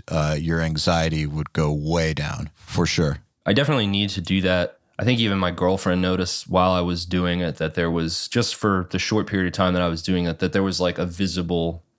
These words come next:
Speaker 2: like, change in, in my general mood, I guess. So yeah, it was, it was, it was helpful. So maybe I should just,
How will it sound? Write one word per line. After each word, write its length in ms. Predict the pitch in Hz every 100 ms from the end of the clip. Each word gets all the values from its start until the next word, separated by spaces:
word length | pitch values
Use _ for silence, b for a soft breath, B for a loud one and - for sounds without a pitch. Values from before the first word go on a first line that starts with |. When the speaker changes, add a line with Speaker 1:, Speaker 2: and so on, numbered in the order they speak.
| -
Speaker 2:
like, 240 | 85 80 _ -
change 500 | 95 85 85 82 87
in, 240 | 85 82
in 240 | 78 85
my 340 | 82 85 80 82 - _ _ _
general 460 | - 87 90 87 92
mood, 380 | 92 95 95 92
I 120 | 87
guess. 440 | 90 87 87 - - B _
So 160 | - 104
yeah, 140 | 104
it 120 | 104
was, 220 | 139 117
it 100 | -
was, 300 | 117 107 - -
it 80 | 123
was 140 | 113
helpful. 300 | 101 90 85
So 220 | 87 - 92
maybe 240 | 107 95
I 60 | 95
should 180 | -
just, 380 | 85 87 - -